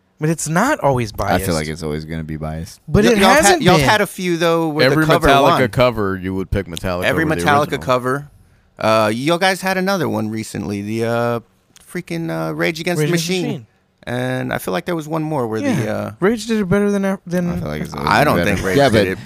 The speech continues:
Speaker 3: but
Speaker 2: African Bambaataa was not metal. That's the difference.
Speaker 3: Maybe.
Speaker 1: So?
Speaker 3: I don't know.
Speaker 2: African
Speaker 3: If we
Speaker 2: Bambaataa's
Speaker 3: did,
Speaker 2: not metal.
Speaker 3: if we did Paranoid, would you vote for Megadeth or Black Sabbath?
Speaker 4: I don't know. I don't remember, uh,
Speaker 3: Ah.
Speaker 4: Megadeth's version of
Speaker 3: I would
Speaker 4: Paranoid.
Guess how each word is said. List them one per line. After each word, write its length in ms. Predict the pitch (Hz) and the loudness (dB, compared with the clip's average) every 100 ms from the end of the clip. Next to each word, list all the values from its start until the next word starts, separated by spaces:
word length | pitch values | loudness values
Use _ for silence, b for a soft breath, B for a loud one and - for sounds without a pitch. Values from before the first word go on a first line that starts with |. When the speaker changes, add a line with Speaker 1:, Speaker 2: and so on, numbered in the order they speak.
| - | -4
Speaker 3:
but 120 | - | 4
Speaker 2:
African 440 | 131 139 135 156 | 6 6 4 4
Bambaataa 400 | 135 123 147 147 | 4 4 6 4
was 160 | 123 101 | 2 0
not 160 | 123 117 | 0 2
metal. 360 | 120 127 80 92 | 2 2 -2 -4
That's 180 | 95 | -4
the 80 | - | -4
difference. 600 | 95 117 90 71 - - _ _ _ _ _ _ | -2 0 0 -6 -10 -18 _ _ _ _ _ _
Speaker 3:
Maybe. 400 | 123 160 107 92 | -2 0 0 -4
Speaker 1:
So? 600 | 87 - 127 151 415 453 - _ _ _ _ 104 | -4 0 2 2 0 -4 -12 _ _ _ _ 0
Speaker 3:
I 120 | 127 | 2
don't 100 | 131 | 4
know. 120 | 113 | 4
Speaker 2:
African 160 | 101 113 | 4 2
Speaker 3:
If 100 | - | 4
we 60 | |
Speaker 2:
Bambaataa's 100 | 170 | 4
Speaker 3:
did, 100 | 185 | 4
Speaker 2:
not 120 | 127 131 | 2 2
metal. 220 | 156 143 | 2 2
Speaker 3:
if 120 | 143 | 2
we 140 | 160 | 2
did 180 | 175 151 | 0 -2
Paranoid, 540 | - 151 139 107 98 101 | 0 2 2 2 0 -2
would 200 | 107 107 | -4 -4
you 220 | 120 113 | -4 0
vote 300 | 117 117 - | 0 0 -2
for 160 | - | -4
Megadeth 560 | 104 110 117 123 135 135 | 0 0 0 -2 -2 -2
or 60 | 101 | -4
Black 240 | 95 78 | -4 -4
Sabbath? 260 | - 64 92 | -4 -2 2
Speaker 4:
I 160 | 135 | 2
don't 300 | 147 156 170 156 | 2 -2 -2 -4
know. 220 | 185 185 | -2 -2
I 80 | 107 | 0
don't 180 | 110 | -2
remember, 380 | 117 131 160 156 - _ | -2 -4 -6 -12 -16 _
uh, 200 | 90 82 | -6 -4
Speaker 3:
Ah. 60 | 87 | -4
Speaker 4:
Megadeth's 380 | 87 85 80 78 | -6 -6 -8 -8
version 320 | 82 82 67 | -8 -10 -6
of 80 | 73 | 0
Speaker 3:
I 100 | 107 | 2
would 140 | 120 | 0
Speaker 4:
Paranoid. 160 | 107 | 0